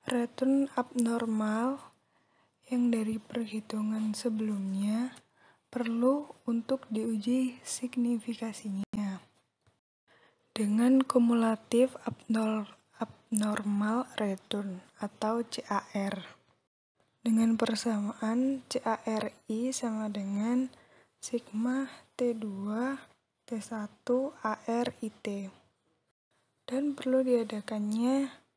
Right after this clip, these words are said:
agregat kumulatif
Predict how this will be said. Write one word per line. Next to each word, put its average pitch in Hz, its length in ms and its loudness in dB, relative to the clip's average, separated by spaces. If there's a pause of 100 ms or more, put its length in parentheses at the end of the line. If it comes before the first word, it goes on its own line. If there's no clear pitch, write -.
(880)
agregat 240 640 -4 (240)
kumulatif 233 720 -4